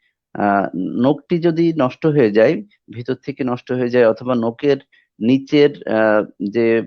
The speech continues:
মাংসটুকু আছে সেটি যদি বৃদ্ধি ঘটতে থাকে, আহ, এবং চারিপাশে যদি লাল হয়ে যায়, আহ, সেক্ষেত্রে, আহ, দেখা যায় যে আমাদের সোরিয়াটিক আর্থ্রাইটিস অথবা রিঅ্যাক্টিভ আর্থ্রাইটিস এ ধরনের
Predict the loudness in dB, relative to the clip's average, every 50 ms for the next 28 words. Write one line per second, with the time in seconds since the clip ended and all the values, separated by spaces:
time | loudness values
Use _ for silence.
0 | -4 -4 -4 -2 -4 -4 -8 -10 -10 -10 -6 -4 -2 -4 -4 -4 -10 -10 -8 -8
1 | -8 -6 -6 -6 -6 -6 -6 -6 -4 -6 -6 -4 -4 -6 -4 -4 -4 -6 -6 -6
2 | -10 -8 -8 -8 -8 -6 -6 -8 -8 -10 _ _ _ _ _ _ _ _ -2 0
3 | 0 0 0 0 -2 0 0 -2 0 0 0 0 0 0 0 0 0 0 -2 -2
4 | -4 -2 0 -2 -2 0 0 0 2 2 2 2 0 -2 -2 0 0 0 0 -2
5 | -4 -6 -8 -12 _ _ _ _ _ _ _ _ _ -10 -6 -4 -2 0 0 -2
6 | -2 -4 -6 -8 -8 -6 -6 -6 -4 -4 -4 -6 -4 -4 -2 -2 0 0 0 -2
7 | 0 0 0 0 0 0 -2 -4 -2 -2 -2 -2 -2 0 0 0 2 2 0 0
8 | 0 0 -2 -4 -4 -6 -6 -12 -20 -20 _ _ _ _ _ -20 -8 -4 -2 -2
9 | 0 0 0 -2 -2 -4 -4 -6 -6 -4 -2 -4 -4 -4 -4 -4 -4 -4 -2 -4
10 | -6 -6 -6 -8 -6 -4 -4 -2 -2 -2 -4 -4 -4 -4 -4 -4 -4 -4 -8 -10
11 | -8 -8 -8 -8 -8 -6 -4 -4 -4 -2 -2 -2 -2